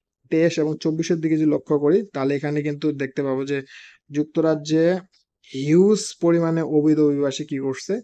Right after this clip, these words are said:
যুক্তরাজ্যে ঢুকছে। তার মধ্যে সব থেকে বেশি ঢুকছে হচ্ছে the small boats arrives, মানে এই যে গ্রাফগুলো দেওয়া আছে, এগুলো হচ্ছে মানে দেখা যাচ্ছে যে কিভাবে তারা বেশি ঢুকছে। এই যে সবুজ চিহ্নটা দেওয়া আছে যে small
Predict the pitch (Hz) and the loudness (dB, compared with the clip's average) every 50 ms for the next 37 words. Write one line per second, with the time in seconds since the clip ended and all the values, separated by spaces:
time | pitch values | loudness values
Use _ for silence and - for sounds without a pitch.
0 | - - 139 135 131 - 135 131 127 135 127 131 131 131 - - - 123 131 _ | -10 -8 -8 -8 -6 -4 -6 -6 -6 -8 -10 -10 -12 -14 -14 -12 -12 -12 -12 _
1 | _ _ - - - - _ _ - 147 143 160 165 165 170 170 165 175 170 - | _ _ -20 -20 -20 -20 _ _ -4 -2 -2 0 0 -2 -4 -4 -4 -6 -6 -4
2 | - 175 - _ - - 190 185 190 185 156 156 151 156 180 160 156 156 151 - | -4 -6 -6 _ -4 -4 -4 0 0 0 2 2 0 0 0 -2 -2 -4 -4 -6
3 | - - 170 156 156 - 160 147 139 143 135 135 - - 156 147 - - 165 160 | -10 -6 -6 -6 -4 -6 -8 -6 -6 -6 -6 -6 -8 -10 -10 -10 -6 -4 -2 0
4 | 165 165 156 147 151 147 147 147 - - 147 139 135 127 127 - - 143 143 139 | 0 0 0 2 2 0 0 0 -6 -8 -6 -4 -4 -6 -6 -8 -10 -12 -12 -10
5 | 143 156 165 165 160 165 156 156 156 147 143 139 143 147 143 139 143 139 139 131 | -6 -4 -4 -2 -2 -2 -2 -2 0 -2 -2 -4 -4 -4 -4 -4 -4 -4 -4 -6
6 | 131 - - - 127 - - 147 151 156 151 151 151 - 156 147 151 175 202 202 | -6 -8 -12 -16 -18 -16 -14 -8 -4 -4 -4 -4 -4 -6 -6 -6 -4 -4 -6 -4
7 | 170 151 143 139 139 135 - 151 143 143 147 143 143 - _ - - - 165 165 | -4 -6 -6 -8 -10 -12 -10 -10 -6 -4 -2 -4 -4 -6 _ -20 -20 -20 -12 -2
8 | - 185 175 180 175 170 165 151 151 160 156 156 151 156 151 135 143 131 - - | 2 2 4 4 2 0 0 -2 -2 -2 0 -2 -4 -4 -4 -6 -6 -8 -8 -12
9 | - 127 - _ _ _ _ _ _ _ _ _ _ _ _ _ _ _ - 170 | -14 -14 -16 _ _ _ _ _ _ _ _ _ _ _ _ _ _ _ -8 -2
10 | 160 175 170 - - - 170 180 196 196 196 - - 165 160 160 160 156 151 147 | -2 0 0 0 0 0 2 2 2 0 0 -4 0 0 0 2 2 2 2 2
11 | 147 139 139 139 139 135 151 147 147 147 131 143 151 - - 170 160 165 170 175 | 2 2 2 0 -2 -2 -2 -2 -2 -2 -2 -4 -6 -6 -4 -4 -2 0 2 4